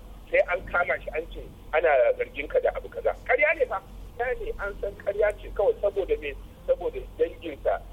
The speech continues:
eh, su zo su kawo kuɗi sannan a sau shi. Ai, tsakanin Bafulatani da hukuma,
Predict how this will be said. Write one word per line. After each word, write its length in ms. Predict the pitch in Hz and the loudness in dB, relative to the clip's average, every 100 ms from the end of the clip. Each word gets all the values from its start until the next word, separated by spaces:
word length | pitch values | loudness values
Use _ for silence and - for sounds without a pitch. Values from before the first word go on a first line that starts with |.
| - - | -8 -4
eh, 240 | - - - - | -2 -2 -4 -8
su 100 | 120 | 0
zo 220 | 151 165 | 4 4
su 120 | 139 104 | 2 0
kawo 360 | 135 135 143 | 2 4 2
kuɗi 280 | - - 143 - | 0 -8 -8 0
sannan 400 | 143 117 123 120 - 110 | 0 2 -2 -4 -6 2
a 320 | 101 92 82 | 4 4 2
sau 200 | - 104 | 0 -2
shi. 160 | 104 - - - - - - | -2 -12 -14 -18 -18 -14 -6
Ai, 300 | 214 269 254 | 2 2 2
tsakanin 600 | - 202 - 208 220 220 | 0 0 4 4 4 0
Bafulatani 800 | - 170 - 180 185 165 151 160 | 0 0 2 2 2 -2 -6 -6
da 100 | 147 | 0
hukuma, 680 | 131 113 110 - 147 151 127 | 0 0 -12 -8 -4 0 0